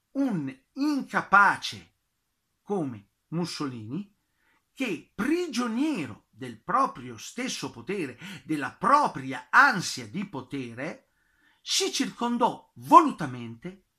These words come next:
di incapaci, di servi, di leccapiedi, di, di leccapiedi, che trasformò le forze armate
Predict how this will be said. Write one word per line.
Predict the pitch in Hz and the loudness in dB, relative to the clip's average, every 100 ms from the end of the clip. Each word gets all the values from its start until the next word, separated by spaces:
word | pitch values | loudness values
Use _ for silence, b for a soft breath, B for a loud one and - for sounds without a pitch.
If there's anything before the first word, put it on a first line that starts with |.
| _ | _
di | 160 240 - - | -10 -10 -8 -4
incapaci, | 330 294 254 247 294 - - 110 - B B | -2 -2 -6 -2 -2 -2 -8 -14 -18 B B
di | B 262 | B 0
servi, | - 269 254 117 110 101 | 2 0 0 -2 -14 -12
di | 143 | -8
leccapiedi, | 247 - 220 208 302 247 139 _ _ | -6 -6 -6 -2 -4 -4 -8 _ _
di, | - 165 175 | -14 -12 -8
di | 226 | -6
leccapiedi, | 247 - 202 240 294 170 120 - B B B B | -4 -6 -8 -2 -2 -2 -6 -14 B B B B
che | 196 | -6
trasformò | - 202 - - 220 208 240 254 127 - | 0 0 0 0 -2 2 4 2 2 -8
le | - 139 | -10 -6
forze | 220 214 - - | 0 0 0 -6
armate | 175 214 277 311 320 | -8 -6 -8 -8 -10